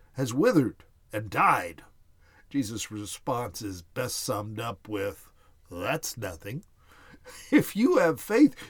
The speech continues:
you can tell this mountain to be thrown into the sea and it will happen. But you must really believe it will happen and have no doubt in your heart. But before you pray,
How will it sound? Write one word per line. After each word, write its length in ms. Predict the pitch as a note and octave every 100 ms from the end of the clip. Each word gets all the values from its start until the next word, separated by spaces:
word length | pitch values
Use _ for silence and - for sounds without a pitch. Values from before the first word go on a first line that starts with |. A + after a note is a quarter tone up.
| -
you 120 | A#3+
can 180 | A#3 -
tell 260 | - G#3
this 240 | G#3 F3 E3+
mountain 360 | F#3 G3+ F3+ D3+
to 80 |
be 140 | E3 E3
thrown 420 | - E3+ A3 A3+
into 220 | G#3 E3+
the 140 | D3+ D3
sea 320 | - D#3 B2
and 100 | A2
it 100 | G#2
will 160 | G2 G#2
happen. 360 | A2+ E2+ F#2 - - - - - _
But 220 | G3+ -
you 160 | D#3+ D3+
must 520 | C#3 C#3 D#3 - -
really 640 | B2 C3+ F3 G#3+ A3 G3
believe 400 | E3 E3 D#3+ D3
it 120 | C#3+
will 160 | A#2 A#2
happen 400 | G2 G2 - E2+ - - -
and 120 | G#2+
have 260 | F#2+ G2+ F#2
no 340 | G#2 A#2 D3+
doubt 340 | C3+ B2+ A2 F2+
in 120 | F#2+
your 160 | F#2+ E2
heart. 400 | F2 D#2 - - _ _ - - - _ _ - - -
But 220 | D3+ C#3+
before 400 | A#2+ A#2+ - D3+
you 180 | G3 F#3
pray, 600 | F3+ - G#3+ F#3 F2 E2+